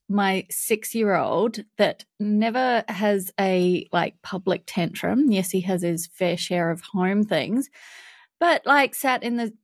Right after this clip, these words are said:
trolley and was just like, "I'm gonna scream at you if you don't get,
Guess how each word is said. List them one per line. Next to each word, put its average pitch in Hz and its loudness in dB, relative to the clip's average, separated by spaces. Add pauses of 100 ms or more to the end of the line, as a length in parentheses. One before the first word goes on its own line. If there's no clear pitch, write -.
(260)
trolley 202 2
and 196 -2
was 190 -2
just 190 -4
like, 190 0 (320)
"I'm 302 2
gonna 220 0
scream 254 -2
at 220 -4
you 208 4
if 214 -2
you 214 -2
don't 214 0
get, 214 -4